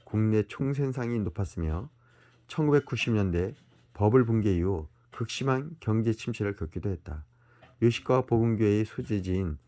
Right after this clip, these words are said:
요시카와시는 사마-, 사-, 사이타마현 동남부에 있다. 에도 시대,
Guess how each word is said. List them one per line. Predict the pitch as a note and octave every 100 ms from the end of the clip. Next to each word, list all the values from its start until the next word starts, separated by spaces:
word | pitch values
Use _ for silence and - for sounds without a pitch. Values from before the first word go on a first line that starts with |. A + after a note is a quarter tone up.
| _ _ -
요시카와시는 | G#2 - G2+ F2+ E2 - F2 G2+ C3+ _ _ _ _ _
사마-, | - - D3 C#3+ - _ _ _ _ _
사-, | - - - _ _ _ _ _ _ _ _ -
사이타마현 | - E3+ D#3+ D3 C3 A#2 G#2+ G#2+ C#3+ _ _ -
동남부에 | A2 A#2 G#2+ G2 A2
있다. | G#2+ D#2+ D2+ D2+ _ _ _ _ _ _ _ _ _ _ _ _ _ - _ - _
에도 | - A#2+ B2
시대, | - - F2+ G#2